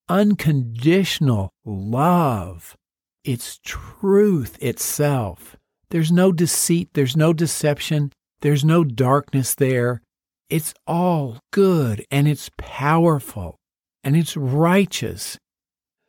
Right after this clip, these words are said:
So that's what I'm encouraging you to do. Get your heart right with God, and you will see much more clearly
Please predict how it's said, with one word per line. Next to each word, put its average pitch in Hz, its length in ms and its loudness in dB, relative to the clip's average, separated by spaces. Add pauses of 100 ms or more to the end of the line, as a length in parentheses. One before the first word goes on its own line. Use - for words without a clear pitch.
(140)
So 151 200 2
that's 147 340 2
what 175 120 2
I'm 160 100 4
encouraging 151 520 2
you 135 140 4
to 139 120 -8
do. 117 240 0
Get 147 340 0
your 202 200 2
heart 139 520 -2
right 131 320 0
with 156 220 -2
God, 104 520 -4 (360)
and 131 220 2
you 160 200 2
will 170 140 2
see 151 560 0 (340)
much 175 320 2
more 180 200 2
clearly 113 680 0